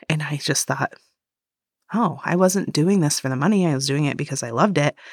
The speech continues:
And I thought, "Hmm, I guess I could make <laughs> money off of this."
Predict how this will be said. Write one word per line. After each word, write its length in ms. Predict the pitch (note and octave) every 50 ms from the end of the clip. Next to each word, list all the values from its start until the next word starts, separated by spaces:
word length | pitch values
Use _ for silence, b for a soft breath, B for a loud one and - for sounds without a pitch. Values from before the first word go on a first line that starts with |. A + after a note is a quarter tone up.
| B B B B B B B _ -
And 160 | D#3+ E3 D#3
I 100 | D3+ D3+
thought, 400 | C#3+ D#3+ D3 D3+ C#3+ C#3 - - _ _ _ _ _ _ _ _ _ _
"Hmm, 360 | C#4 C#4 G3 D#3 C#3 C#3 D#3 D3+ - _ _ _ _ _ _ _ _ _ _ _ _
I 60 | D#3
guess 220 | D3 E3+ G3+ - -
I 60 | C#4+
could 220 | C#4 - G#3+ D#3+
make 360 | D#3 D#3+ D#3 D#3 F#3 G3+ - -
<laughs> 220 | D3+ D#3+ - -
money 180 | A#3+ C#4+ C#4+ F#3
off 260 | D3+ D3+ D#3+ - -
of 140 | D3 D3 D3+
this." 400 | C#3 C3+ D3+ G3+ - - -